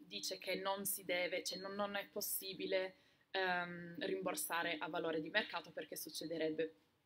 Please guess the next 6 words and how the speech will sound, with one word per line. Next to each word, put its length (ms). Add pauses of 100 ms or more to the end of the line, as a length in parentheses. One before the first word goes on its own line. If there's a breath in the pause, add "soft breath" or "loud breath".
(100)
proprio 480
questa 320
cosa. 320 (540 loud breath)
Ehm, 600
il 180
rimborso 880